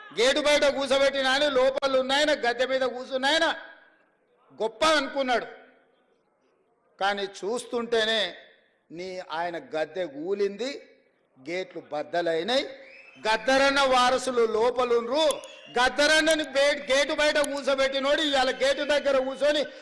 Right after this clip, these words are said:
ఎవరన్నా వస్తారా అని పలకరించడానికి ఎదురు చూస్తున్నాడు చకోర పక్షిలాగా. గాయనకే గంత గతి పడితే నీకెంత పడుతుంది స్వామి? నువ్వు అర్థం చేసుకో. నువ్వేం ఇయ్యకు,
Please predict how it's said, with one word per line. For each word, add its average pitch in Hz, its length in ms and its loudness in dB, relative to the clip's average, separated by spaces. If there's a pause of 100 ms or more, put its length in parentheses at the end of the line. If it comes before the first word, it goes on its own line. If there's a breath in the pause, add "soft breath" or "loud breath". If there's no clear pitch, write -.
ఎవరన్నా 277 460 4
వస్తారా 294 480 2
అని 311 320 2
పలకరించడానికి 277 1000 0
ఎదురు 233 300 -2
చూస్తున్నాడు 202 460 -2 (440)
చకోర 233 360 2
పక్షిలాగా. 202 680 -2 (1700)
గాయనకే 285 640 2 (180)
గంత 269 160 0
గతి 277 260 0
పడితే 254 320 2
నీకెంత 247 420 -4
పడుతుంది 196 560 -4
స్వామి? 180 380 -6
నువ్వు 165 180 -10
అర్థం 156 320 -6
చేసుకో. 175 720 -8 (1080)
నువ్వేం 277 500 2
ఇయ్యకు, 302 480 2